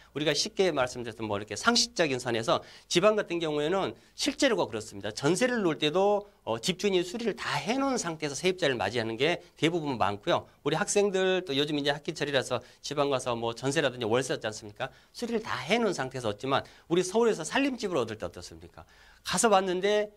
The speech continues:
도배장판이 굉장히 지저분해. 그런다고 해서 집주인한테 해달라고 그러면은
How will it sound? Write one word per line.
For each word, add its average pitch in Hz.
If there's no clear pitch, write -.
도배장판이 170
굉장히 262
지저분해. 131
그런다고 165
해서 151
집주인한테 147
해달라고 143
그러면은 135